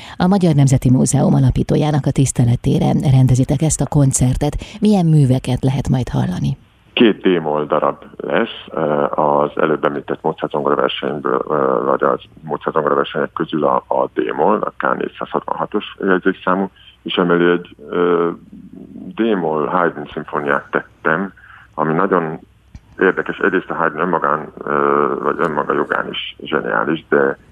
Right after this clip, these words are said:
Speaker 2: de a két darab együtt, ráadásul egy hónap különbséggel mutatták be annak idején, em, egészen fantasztikus,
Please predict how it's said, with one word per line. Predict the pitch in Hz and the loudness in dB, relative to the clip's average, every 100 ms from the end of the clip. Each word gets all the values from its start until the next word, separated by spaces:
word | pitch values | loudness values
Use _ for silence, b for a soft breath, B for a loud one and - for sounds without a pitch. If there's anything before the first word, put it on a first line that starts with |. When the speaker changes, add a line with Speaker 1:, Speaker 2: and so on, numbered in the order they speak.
| b b _ | b b _
Speaker 2:
de | 80 76 71 | -4 0 0
a | - | 0
két | - 113 | 0 0
darab | 80 73 - | 0 -4 -4
együtt, | 67 - - 101 - - | -6 -4 -4 -4 -6 -2
ráadásul | 73 69 - - | 0 0 -2 -2
egy | 78 | -2
hónap | - - - | -2 -6 -4
különbséggel | - - - 73 82 | -4 -6 -6 -6 -6
mutatták | 82 - - 55 - | -6 -6 -4 -6 -2
be | 71 | -2
annak | 71 71 | 0 -4
idején, | - 73 76 82 92 b b b b - | -2 -2 0 -2 -4 b b b b -4
em, | 69 71 76 73 - _ - | 0 0 -2 -6 -14 _ -6
egészen | 80 - - 65 | -2 -2 -2 -4
fantasztikus, | 73 - 65 - - - | -4 -4 -6 -6 -6 -6